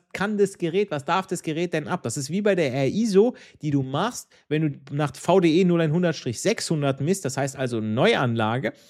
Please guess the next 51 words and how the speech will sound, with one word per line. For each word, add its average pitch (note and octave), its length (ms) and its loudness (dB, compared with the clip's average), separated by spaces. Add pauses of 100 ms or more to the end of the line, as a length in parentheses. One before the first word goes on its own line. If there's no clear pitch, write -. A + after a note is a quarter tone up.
(220)
Und D#3+ 140 -2
dann D#3 140 0
musst G3+ 220 2
du G3 60 8
ja F3+ 100 6
auch A3+ 160 4
gucken, - 240 0
hey, C3+ 180 2
ich A2+ 120 -2
hab C3+ 120 -2
da A#2+ 80 -2
eine, G#2+ 180 -2
eine, G#2 200 -4
eine F#2+ 180 -4
Glühlampe C#3 520 4
oder G#2 140 4
eine G2+ 120 0
kleine B2 320 0
L A2+ 100 0
E A#2 80 4
D, F#3 240 6 (300)
die C3 160 4
darf D3+ 300 -2
nur B2 160 4
vierundzwanzig B2 640 0
Volt. B2+ 340 4
<clears throat> - 1160 4
Jetzt C#3 100 4
habe E3 100 6
ich D3 120 0
alle D#3+ 120 4
Schalter F#3 340 2
eingeschaltet B2 680 0 (560)
und, D#3+ 320 4
äh, C#3 360 6
jetzt C3 320 0
mache D#3+ 140 0
ich C#3 40 -2
damit C3 160 0
fünfhundert D3 400 0
Volt, F3 220 2
geht C3+ 160 0
die B2+ 60 -4
mir C3 120 -4
ja A#2 140 -2
kaputt - 480 -4
oder G#2+ 160 -6
könnte - 360 -6
mir G2 140 -8
kaputt - 360 -12
gehen. D#2 200 -12